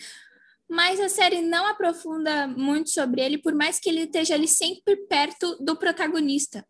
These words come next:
Ele serve de muleta, muitas vezes, mas nada na história dele se aprofunda mais, e isso é muito triste, porque ele poderia ter uma, um desenvolvimento, uma trama muito legal, e a série não faz isso.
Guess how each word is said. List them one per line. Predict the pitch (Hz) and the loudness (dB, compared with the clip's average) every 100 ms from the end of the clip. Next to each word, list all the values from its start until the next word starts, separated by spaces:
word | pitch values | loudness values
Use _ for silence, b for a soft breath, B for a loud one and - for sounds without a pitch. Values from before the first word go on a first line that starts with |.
| _ | _
Ele | 247 247 277 | 0 0 0
serve | 285 262 254 | 0 0 0
de | 254 269 | -2 0
muleta, | 254 247 233 240 - 339 - | 0 0 -2 -2 -4 -8 -8
muitas | 262 240 247 233 - | -6 -4 -2 -4 -2
vezes, | 220 247 285 427 - - _ b b b b | -2 -2 -2 -2 -2 -6 _ b b b b
mas | 294 311 330 370 370 - - _ | 0 2 2 0 0 -4 -16 _
nada | 262 320 359 403 427 403 392 339 | -4 0 2 0 0 0 -2 -8
na | 269 330 | -6 -4
história | 349 415 320 302 | -2 0 0 0
dele | 254 262 285 294 294 294 294 _ | 0 -2 -2 0 0 -2 -4 _
se | - - - - - 294 285 | -10 -8 -8 -8 -2 0 2
aprofunda | 269 294 294 294 294 302 | 0 0 -2 -2 -2 0
mais, | 302 277 294 330 - - - - _ | 0 0 0 -2 -4 -6 -12 -20 _
e | 262 277 | -2 -2
isso | - | -2
é | 370 | -4
muito | 415 453 508 | -4 -4 -2
triste, | 381 294 - | 0 0 -4
porque | 240 247 269 269 B B B _ | -6 -6 -4 -6 B B B _
ele | 262 | -6
poderia | 262 285 277 294 294 | -2 -2 0 0 -2
ter | 330 302 320 | 0 0 0
uma, | 311 302 - | 0 -2 0
um | 294 | 2
desenvolvimento, | 294 311 294 294 262 285 | 2 2 0 -2 -2 -2
uma | 302 277 | -2 -4
trama | - 254 254 | -4 -4 -2
muito | 247 285 403 | -2 -2 -2
legal, | 349 294 269 302 - | -2 0 0 -2 -4
e | - | -4
a | 359 | -2
série | 359 302 294 | 0 0 0
não | 302 | 0
faz | 320 370 359 | 0 -2 -2
isso. | 202 - - | -8 -10 -14